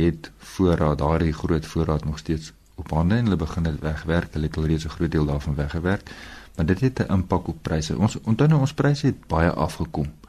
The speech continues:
reeds baie afgekom. En, uh, ons sien dat die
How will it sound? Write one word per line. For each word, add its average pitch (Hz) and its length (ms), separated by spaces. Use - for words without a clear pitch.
reeds 107 360
baie 76 260
afgekom. 71 520
En, 90 300
uh, 87 220
ons 101 180
sien 127 160
dat 110 100
die 95 380